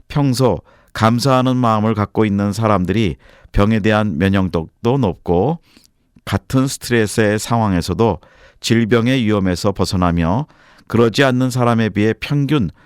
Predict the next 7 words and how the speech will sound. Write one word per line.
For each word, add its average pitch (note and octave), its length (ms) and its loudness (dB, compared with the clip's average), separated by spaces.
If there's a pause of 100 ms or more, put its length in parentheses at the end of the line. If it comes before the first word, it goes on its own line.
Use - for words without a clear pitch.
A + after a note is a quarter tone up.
(160)
십 - 240 -6
년 C#3+ 320 2
이상 G#2+ 400 0
장수한다는 G2 760 0
것을 A#2 420 -2
알게 F2 240 -2
되었습니다. D2 640 -6